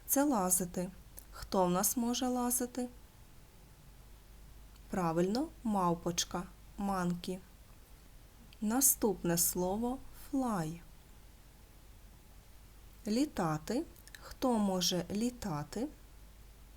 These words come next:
Так, це parrot. І останнє слово run. Що таке run? Вірно,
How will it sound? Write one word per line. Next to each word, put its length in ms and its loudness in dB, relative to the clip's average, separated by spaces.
Так, 300 2
це 180 4
parrot. 600 2
І 140 8
останнє 680 6
слово 640 2
run. 480 2
Що 300 2
таке 360 -2
run? 300 2
Вірно, 640 4